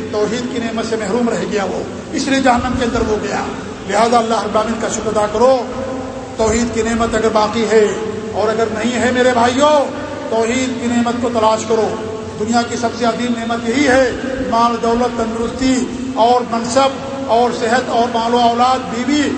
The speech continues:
تمام نعمتیں، حتیٰ کہ اسلام کی نعمت بھی نعمت نہیں ہے اگر اسلام کے ماننے والے کے اندر توحید نہیں پائی جاتی ہے،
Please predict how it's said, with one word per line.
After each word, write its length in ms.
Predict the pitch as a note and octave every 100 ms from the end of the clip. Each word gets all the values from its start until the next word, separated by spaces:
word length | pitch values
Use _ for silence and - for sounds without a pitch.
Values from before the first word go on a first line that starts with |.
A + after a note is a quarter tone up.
| - -
تمام 520 | A3 A3+ C4+ C#4+ D4 C#4
نعمتیں، 500 | C#4+ C4+ C4+ B3+ A#3+ - B3+ - - -
حتیٰ 480 | C4+ - - C#4 C#4 C4+
کہ 140 | C#4+ D4+ C#4+
اسلام 480 | C4 B3+ C4 C4+ C4+ C4
کی 120 | C4+ C4
نعمت 400 | C4 C4 C4 A3+
بھی 120 | F4
نعمت 340 | E4 D4 D4 A#3+
نہیں 240 | B3+ C4
ہے 200 | A3 B3 A3+ - - -
اگر 220 | B3+ C4 C4+
اسلام 360 | A#3+ A#3+ B3 B3 C4
کے 80 |
ماننے 360 | B3 A#3+ A#3+ B3
والے 300 | A#3+ A#3+ A#3+ A#3+
کے 60 |
اندر 180 | A#3 A#3 -
توحید 420 | A3+ G3+ C#4 B3
نہیں 200 | A3+ A3
پائی 180 | F#3+ F#3
جاتی 340 | - - -
ہے، 160 | -